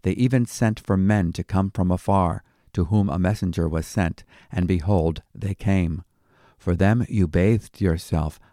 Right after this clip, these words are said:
painted your eyes, and adorned yourself with ornaments. You sat on a stately couch,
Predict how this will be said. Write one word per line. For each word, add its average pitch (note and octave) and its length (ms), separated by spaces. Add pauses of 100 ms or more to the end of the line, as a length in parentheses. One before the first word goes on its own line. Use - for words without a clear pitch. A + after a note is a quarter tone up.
(140)
painted G#2+ 520
your E2+ 260
eyes, F2+ 540 (180)
and G#2 140
adorned G2 500
yourself E2+ 500
with E2+ 200
ornaments. G2 640 (280)
You B2+ 120
sat - 340
on F#2 140
a G2 80
stately F#2+ 580
couch, - 480